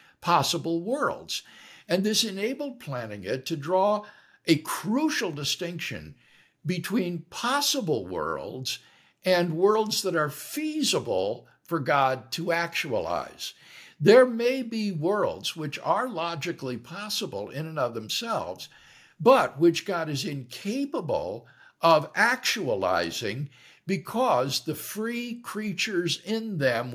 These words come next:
would not do what God wants them to do in the circumstances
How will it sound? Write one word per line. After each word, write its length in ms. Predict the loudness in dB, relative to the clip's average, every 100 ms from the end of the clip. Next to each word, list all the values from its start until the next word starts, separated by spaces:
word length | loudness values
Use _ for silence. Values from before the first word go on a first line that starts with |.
| 0
would 520 | 8 10 8 4 -6
not 420 | -2 0 -2 -4
do 640 | 0 2 2 0 -2 -6 -8 -14 -20 -20 _
what 360 | 6 6 2 0
God 360 | 4 4 0
wants 420 | 0 0 0 -4
them 420 | -2 -2 -2 -6 -16 _ -4
to 100 | -2
do 500 | 4 4 4 0 -4 -20 -8
in 200 | 0 0
the 80 | 0
circumstances 1040 | 0 0 -2 -6 -4 -4 -4 -6 -6 -6